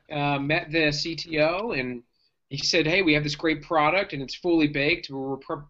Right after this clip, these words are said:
predominantly based over in Europe at the time, and they wanted to, um, get over to the U S and gain some traction and adoption. So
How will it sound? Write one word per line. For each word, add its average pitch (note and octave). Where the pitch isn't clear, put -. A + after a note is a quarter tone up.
predominantly F#3+
based E3
over D3+
in C3+
Europe E3
at D3
the D3
time, C3+
and D3+
they D3
wanted D3+
to, D3
um, C3
get E3+
over E3+
to D#3+
the D3
U C#3+
S F#3+
and D3
gain D#3
some D3+
traction D3+
and D3+
adoption. C3+
So C3